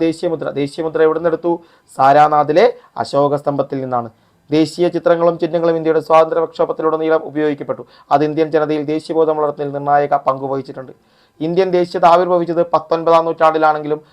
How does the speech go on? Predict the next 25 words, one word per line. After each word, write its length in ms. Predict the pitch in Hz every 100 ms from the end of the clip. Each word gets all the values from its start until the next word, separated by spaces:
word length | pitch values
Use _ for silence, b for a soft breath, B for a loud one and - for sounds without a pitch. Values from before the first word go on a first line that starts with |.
| b -
സ്വാതന്ത്ര്യത്തിനു 540 | 139 147 151 156 160
വേണ്ടിയുള്ള 280 | 156 151 151 147
ദേശീയ 200 | 151 165
സമരം 220 | 160 156 151
ആരംഭിക്കുന്നതിന് 420 | 151 143 147 147
വളരെ 160 | 147 170
മുൻപ് 200 | 175 147 147
തന്നെ 180 | 143 139 -
ഇന്ത്യൻ 200 | 139 147 143
ജനത 200 | 139 139 139 B B 139
ഒരു 100 | 139
രാഷ്ട്രത്തെക്കുറിച്ചുള്ള 720 | 147 143 147 147 135 131 139 135
സങ്കല്പങ്ങൾ 440 | 143 139 143 139 135
രൂപപ്പെടുത്തിയിരുന്നു. 580 | 131 135 135 139 135 143 _ _ _ 160
തങ്ങൾക്ക് 300 | 165 180 185
പരമാധികാരമുള്ള 680 | 175 175 180 175 180 180 175 170
രാജ്യത്ത് 260 | 175 175 165
ഇന്ത്യയുടെ 240 | 170 170
ആധുനികവൽക്കരണം 680 | 160 170 175 180 170 170 165
നടപ്പിലാക്കാൻ 460 | 160 160 160 156 156
അവർ 100 | 151 143
ആഗ്രഹിച്ചു. 380 | 143 151 147 - _ _ _ _ -
ഈ 40 | 143
സ്വാതന്ത്ര്യവും 460 | 160 160 175 180 175
സമത്വവും 360 | 160 165 170